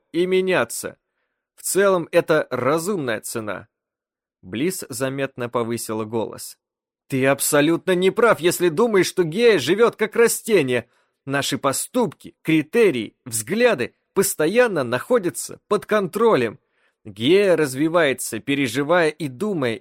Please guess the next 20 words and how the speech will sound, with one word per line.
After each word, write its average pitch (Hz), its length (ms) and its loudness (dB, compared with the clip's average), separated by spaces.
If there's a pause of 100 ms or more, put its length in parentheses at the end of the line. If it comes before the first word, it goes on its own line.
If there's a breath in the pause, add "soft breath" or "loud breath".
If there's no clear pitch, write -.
и, 151 60 -8
следовательно, 139 920 -2
меняется 147 640 -4
при 165 180 -2
необходимости. 170 1000 -4 (920)
Если 180 540 0
даже 165 340 0
все 185 260 0
обстоит 156 500 -2
именно 113 380 -2
так, 156 320 0
как 113 200 -2
ты 185 160 0
говоришь, 120 580 -2 (320)
ваши 139 520 0
самоконтроль 143 920 -2
и 147 80 0
развитие 127 760 -2
наверняка 131 720 -2
слабы, 151 580 -2